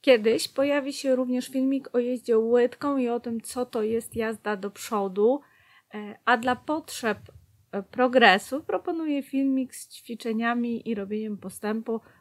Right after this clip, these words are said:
również jest dostępny na kanale. Czucie ręką możemy osiągnąć tylko przy jej anatomicznym ułożeniu, które takie czucie umożliwia. Co mam na myśli dokładnie? Przede wszystkim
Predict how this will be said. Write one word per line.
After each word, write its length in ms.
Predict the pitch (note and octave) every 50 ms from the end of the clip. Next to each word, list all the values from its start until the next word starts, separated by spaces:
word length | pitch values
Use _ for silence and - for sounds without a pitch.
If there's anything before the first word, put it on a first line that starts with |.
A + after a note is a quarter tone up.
| _ -
również 380 | A#3+ C#4+ C#4+ C#4 C4+ C4 -
jest 180 | A3 A3 G#3 -
dostępny 420 | F#3 F#3 - G3+ F#3+ F3+ G3 G3
na 160 | F#3 F3 F3+
kanale. 400 | F3 - E3+ D#3+ - - - - - _ _ _ _ _ _ _ _ _ -
Czucie 360 | - D#4+ F4+ F4 - E4 D4
ręką 580 | B3 G#3+ F3+ F3 F3 F3 - G3+ F3+ F#3 G3+ C#4 F#4+ F4+
możemy 580 | C#4+ B3+ A#3+ A#3 B3 A#3+ A#3 A#3+ A#3 G#3+ - _
osiągnąć 540 | - A3+ G#3+ - B3 A#3+ A#3+ A#3+ A#3+ A#3 A3
tylko 340 | - - D4 D#4 - D#4+ D4
przy 220 | - - - C4+
jej 180 | B3+ A#3+ A3+ -
anatomicznym 800 | - - A3 A3+ A#3 A3+ A3+ A#3 A#3 B3 D4+ C#4 - C4 B3 A3+
ułożeniu, 520 | - A3+ A3 G3+ G3+ G3+ F#3+ G3+ B3 F4 F4+
które 240 | - - F#4 G4 F#4+
takie 320 | - E4 D4+ - - D#4+
czucie 300 | - C#4 B3 - C#4+ -
umożliwia. 560 | - C#4 C4+ C4+ A3+ G#3 F#3 D#3+ - - E3 - _ _ _ _ _ _ _ _
Co 180 | - - G#4+ F#4+
mam 180 | F4+ D4+ C#4 C4
na 100 | B3+ A3
myśli 300 | A3 A#3+ - C4 B3 G#3+
dokładnie? 480 | G3 F#3+ - - C#3+ - - - - - _ _ _ _ _ _ _ _ _ _ _ _
Przede 340 | - - D#4+ F4+ E4 D#4+ B3+
wszystkim 560 | - - F3 F3 - _ - A3+ A#3+ D#4+ F4+